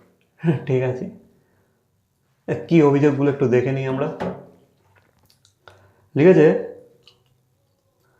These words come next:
দর্শকের একাংশের দাবি, নায়িকার কণ্ঠস্বর কি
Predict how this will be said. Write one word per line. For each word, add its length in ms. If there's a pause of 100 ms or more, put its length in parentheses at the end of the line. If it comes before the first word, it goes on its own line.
(1700)
দর্শকের 920
একাংশের 760
দাবি, 540 (440)
নায়িকার 580
কণ্ঠস্বর 1160
কি 320